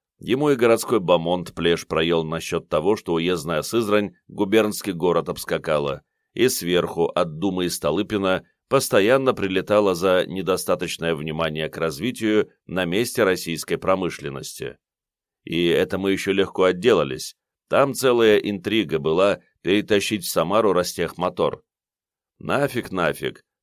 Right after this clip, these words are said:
только наладились и пошли наши двигатели большой серией. И тут вдруг переезжать. Карейво молодец, и французские по лицензии Сегена доработал, и нелицензионную копию немецкого на поток поставил,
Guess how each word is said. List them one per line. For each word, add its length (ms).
только 320
наладились 760
и 120
пошли 400
наши 300
двигатели 800
большой 480
серией. 640
И 120
тут 200
вдруг 320
переезжать. 760
Карейво 800
молодец, 920
и 120
французские 840
по 100
лицензии 600
Сегена 520
доработал, 800
и 100
нелицензионную 920
копию 440
немецкого 560
на 120
поток 380
поставил, 640